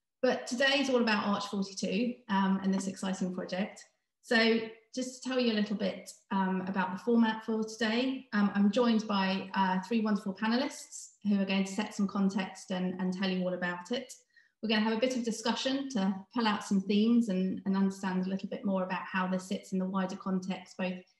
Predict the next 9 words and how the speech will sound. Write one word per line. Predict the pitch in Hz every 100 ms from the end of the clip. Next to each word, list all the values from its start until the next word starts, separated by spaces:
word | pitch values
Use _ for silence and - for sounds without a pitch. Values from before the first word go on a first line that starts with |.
| _
historically, | - 240 - 185 185 - 185 185 - _ _ 196
um, | 185 185 196
and | 190
also | 185 190 185
in | 180
the | 180
future | 190 190 185
plans | 185 180 180 180 -
that | -